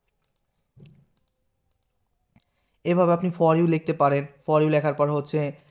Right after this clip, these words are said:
আহ, এফওয়াইপি, হ্যাঁ, এরকম কিছু আপনি,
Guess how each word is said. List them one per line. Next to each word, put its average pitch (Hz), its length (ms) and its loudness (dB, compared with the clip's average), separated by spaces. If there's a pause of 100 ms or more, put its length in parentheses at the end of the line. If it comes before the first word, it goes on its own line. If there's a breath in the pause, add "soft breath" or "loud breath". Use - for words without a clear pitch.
(260 soft breath)
আহ, 127 140 -2 (120)
এফওয়াইপি, 139 1040 0 (460)
হ্যাঁ, 208 180 -6
এরকম 190 280 -2
কিছু 185 260 -2
আপনি, 175 340 0